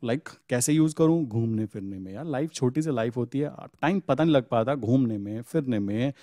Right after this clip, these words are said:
अपनी फैमिली के साथ में। तो ये कुछ कॉन्सेप्ट यूज़ कीजिए। या फिर इस टाइम को मैं यूज़ करूँ दूसरे बिजनेस बिल्ड करने में, या फिर ये टाइम मैं यूज़ करूँ लोगों की हेल्प करने में, या फिर ये टाइम मैं यूज़ करूँ अपने आप को अच्छा बनाने में।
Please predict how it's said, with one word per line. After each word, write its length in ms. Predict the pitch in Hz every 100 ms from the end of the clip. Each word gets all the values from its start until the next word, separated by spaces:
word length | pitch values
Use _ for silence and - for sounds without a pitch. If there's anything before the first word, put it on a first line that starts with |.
| - -
अपनी 220 | 139 175
फैमिली 360 | 156 156 160 139
के 100 | 120
साथ 260 | 107 104
में। 100 | 147
तो 100 | 165
ये 280 | 202 143 202
कुछ 200 | - 208
कॉन्सेप्ट 480 | - 131 123 123 -
यूज़ 180 | 107 101
कीजिए। 420 | 104 95 95 92 - - -
या 140 | 147
फिर 160 | 165 190
इस 140 | 185
टाइम 180 | 156 156
को 100 | 165
मैं 100 | 160
यूज़ 220 | 151 151
करूँ 240 | 151 156 151
दूसरे 320 | 127 127 143
बिजनेस 340 | 120 110 120
बिल्ड 260 | 110 117 113
करने 320 | 120 113 110
में, 280 | 104 107 113
या 200 | 110 110
फिर 180 | - 123
ये 120 | 127
टाइम 200 | 123 123
मैं 120 | 123
यूज़ 240 | 117 123
करूँ 300 | - 117 143 165 - _ -
लोगों 320 | 143 160 170
की 140 | 156 165
हेल्प 320 | 123 143 131
करने 320 | 127 120 117
में, 200 | 110 113
या 200 | 117 135
फिर 180 | 151 151
ये 80 | 151
टाइम 220 | 135 139
मैं 100 | 139
यूज़ 240 | 131 135
करूँ 260 | 135 135 165
अपने 220 | 139 135
आप 240 | 131 143 -
को 100 | 156
अच्छा 280 | 143 - 120
बनाने 360 | 117 107 107
में। 300 | 104 104 117